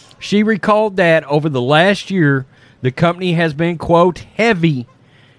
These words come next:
in its internal communications regarding," quote, "things to say and things to not say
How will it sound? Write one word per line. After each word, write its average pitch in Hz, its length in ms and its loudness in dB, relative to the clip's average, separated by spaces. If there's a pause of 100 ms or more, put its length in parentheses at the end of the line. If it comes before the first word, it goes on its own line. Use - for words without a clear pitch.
in 165 180 2
its 165 180 -2
internal 202 720 0
communications 214 920 -2
regarding," 160 640 0 (420)
quote, 170 400 2
"things 226 600 -4
to 226 180 -4
say 160 580 2
and 165 240 -4
things 190 360 -4
to 208 180 -4
not 202 360 -2
say 135 520 0